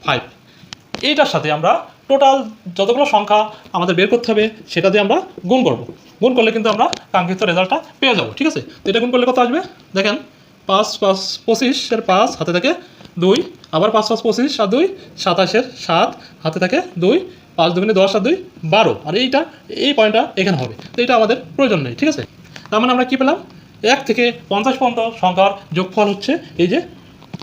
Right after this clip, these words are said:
এক হাজার দুইশো পঁচাত্তর, ঠিক আছে? তো আমরা এটা প্রুফ করে দেখাই কীভাবে হলো। সাপোজ একটা ছোটো সংখ্যা নিয়ে আমরা এক থেকে ওয়ান প্লাস টু প্লাস থ্রি ডট ডট ডট সিক্স, তার মানে এক থেকে ছয় পর্যন্ত সংখ্যাগুলোর যোগফল আমি এই নিয়মে বের করে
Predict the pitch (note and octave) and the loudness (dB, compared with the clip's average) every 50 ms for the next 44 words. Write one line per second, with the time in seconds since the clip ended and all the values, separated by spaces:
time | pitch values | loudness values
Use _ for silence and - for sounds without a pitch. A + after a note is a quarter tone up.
0 | - - - - F3+ F3+ G3+ G#3 A#3 B3 G3 G3+ F#3+ B3 D#4 - - A3 - A3+ | -18 -12 -6 -6 -4 -2 0 0 2 2 2 0 0 -2 -4 0 0 0 0 0
1 | A3 - - - - - - - - - C4 E4 - - A2+ - - - - - | -2 -2 -8 -12 -12 -18 -20 -12 -6 -2 -2 -2 -2 -4 -10 -16 -20 -20 -20 -8
2 | - A3 G#3 G#3 B3 A#3 A3+ - - - - - - - - - - - - - | -2 -2 2 4 4 4 4 2 -4 -10 -18 -20 -20 -20 -20 -20 -20 -20 -20 -8
3 | - A#3+ B3 C#4 C#4+ C4+ B3+ B3+ - C4 B3+ G#3+ G3+ G3 G#3+ C#4+ D4 - - B3+ | -8 -2 0 0 0 0 -2 0 0 0 2 2 2 0 0 -4 -6 -4 0 0
4 | A#3 A#3 A#3 G3+ F#3+ G3 C4 - - - - - A#3+ B3 - G3 F#3+ - - G#3 | 2 2 2 2 2 0 -2 -4 -10 -16 -4 -2 0 2 2 0 0 -2 -4 -4
5 | D4+ - - C4 A3+ A3 A#3+ G#3 F#3+ G3 F#3+ F#3 F3+ F3 A#3+ E4 - - - - | -4 -2 -2 -2 0 2 2 2 2 2 2 2 2 0 0 -2 -2 -10 -18 -20
6 | - - A3 A#3 A#3+ A#3+ - - - - A#3+ A#3 A3 G3 B3+ G4 - - - - | -10 -4 -2 -2 -2 -4 -8 -14 -6 -4 -2 2 2 2 0 0 -6 -12 -16 -4
7 | - G3 G#3 G#3 G#3+ A3+ A#3+ A#3 G#3 F#3+ F#3+ F#3 F#3 - - A3+ A3 G#3 G3+ F#3+ | 0 2 4 4 4 2 2 2 2 2 2 0 -2 -4 -6 -2 2 2 2 2
8 | F#3 F3+ - - - - G#3 G#3 C#4+ F4+ - - - - F3 F3+ F3+ F3 G3 F#3 | 2 0 -4 -8 -8 -4 -2 -2 -2 -4 -4 -8 -6 -2 -2 0 0 2 0 0
9 | F3+ G#3+ D4 - - - - - - - E4 - - - - - - - - _ | 0 0 -2 -2 -6 -14 -18 -12 -2 -2 0 0 -2 -6 -16 -20 -20 -20 -16 _
10 | - A#3 A#3+ B3 G#3+ A3+ A3 - - - A3+ - - - B3+ B3+ C#4+ D4 - - | -4 -2 0 0 -2 -2 -4 -8 -8 -6 -6 -6 -4 -4 -2 -2 -2 -4 -6 -12
11 | - - B3+ C4 C4 A#3+ G#3+ A3 G#3+ G3+ G#3+ G3+ G#3+ A#3+ D4+ - - - - E3 | -2 0 0 2 2 0 0 0 0 0 0 0 0 -2 -2 -4 -8 -14 -4 -4
12 | G3 G3 - G#3 G3+ F#3+ F#3 C4+ - - - - B3+ C4+ B3 A3 G#3 C4 D#4 - | -4 0 2 2 2 2 0 -2 -6 -8 -6 -4 -2 0 0 0 -2 -4 -6 -8
13 | - E3 F3 E3 - - C4+ | -6 -4 -4 -2 -2 -4 -4